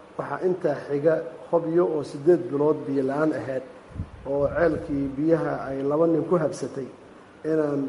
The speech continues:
annaga Baraaruga ku guulaysanay inaan nimankii ceelkii ka, ka, ka soo wareejinno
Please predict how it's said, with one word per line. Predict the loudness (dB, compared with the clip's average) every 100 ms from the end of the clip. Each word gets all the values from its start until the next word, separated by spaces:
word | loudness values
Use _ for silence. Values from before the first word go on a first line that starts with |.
| -4
annaga | -2 2 2
Baraaruga | 2 4 4 4 0 -2
ku |
guulaysanay | -4 0 2 2 0 0 0 0
inaan | -2 0
nimankii | 0 0 -2
ceelkii | 0 -2 -2 -4 -4 -4
ka, | -4 -4 -4
ka, | -4 -4 -6
ka | -4 -4
soo | -2 0 2
wareejinno | 2 2 2 2